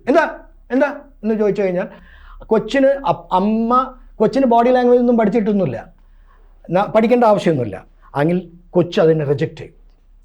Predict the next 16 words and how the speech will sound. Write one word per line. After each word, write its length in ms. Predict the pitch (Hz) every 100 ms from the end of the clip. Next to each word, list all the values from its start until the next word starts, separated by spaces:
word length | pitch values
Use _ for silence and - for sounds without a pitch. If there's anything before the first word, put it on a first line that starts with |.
| _ - - _ _ 196
അപ്പോൾ 140 | 269 247
ഈ 40 | 262 254
കൊച്ചിൻ്റെ 340 | 208 - 247 240
അടുത്ത് 180 | 240 226
നമ്മൾ 160 | 196 220 226 214 175 165
എങ്ങനെ 280 | 185 226 240 165 147
നോക്കണം 480 | 165 180 - 254 269
എന്ന് 120 | 247
തന്നെ 140 | 220 196
അമ്മ 120 | 170 147
പഠിക്കണം. 320 | 120 98 87 _ _ _ _ _ _ - 185
ഈ 60 | 175
സ്നേഹം 280 | 156 170 214
എന്ന് 100 | 220
പറഞ്ഞു 180 | 202 190
കഴിഞ്ഞാൽ 220 | 190 190